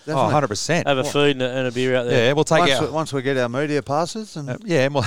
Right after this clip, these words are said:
Speaker 2: <laughs> we won't. Yeah, well, that, if we got them, if not, we'll take our Zoom six recorder and we'll interview some people out there. We might even just do our own little commentary at the game, our thoughts live from the sideline, sideline eye, Grant Chapel.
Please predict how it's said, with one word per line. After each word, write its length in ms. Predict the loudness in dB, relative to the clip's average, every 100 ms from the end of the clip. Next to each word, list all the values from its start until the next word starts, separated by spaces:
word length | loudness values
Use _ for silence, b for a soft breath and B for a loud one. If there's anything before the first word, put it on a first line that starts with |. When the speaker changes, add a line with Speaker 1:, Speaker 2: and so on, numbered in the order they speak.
| -2
Speaker 2:
<laughs> 60 |
we 160 | 2 4
won't. 320 | 4 2 -2
Yeah, 260 | 0 4 4
well, 180 | 6 6
that, 240 | 4 0 -2
if 120 | -2
we 80 | 0
got 180 | 0 0
them, 180 | 0
if 160 | 0 0
not, 180 | -2 -2
we'll 80 | -2
take 240 | 0 2
our 120 | 2 0
Zoom 220 | 0 -4
six 280 | -6 -8 -8
recorder 500 | -8 -4 -2 -2 -4 _ _ _ _ _
and 260 | -6 -6 -6
we'll 240 | -8 -10 _ _ _ _ _ _ _
interview 320 | -6 -2 -2
some 200 | -2 -6
people 320 | -2 -2 2 2
out 160 | 2
there. 320 | 0 0 0
We 140 | 0 0
might 200 | 2 2
even 160 | 0 -4
just 300 | -8 -8 -12 _ _ _ _
do 160 | -2 0
our 160 | 2 2
own 120 | 0
little 160 | -2 -6
commentary 640 | -8 -10 -10 -6 -4 -4 -8
at 140 | -10
the 80 | -8
game, 440 | -2 0 0 -2 -10 _ _
our 120 | -10
thoughts 420 | -8 -6 -6 -6
live 280 | 0 4 4
from 220 | 0 -10 -6
the 200 | -6 -6 _ _ _ _ _
sideline, 640 | -2 2 2 0 -4 -6
sideline 520 | -2 2 2 2 2 2
eye, 300 | 2 0 -6 _ _ _ _
Grant 200 | -6 -4
Chapel. 300 | -6 -8 -14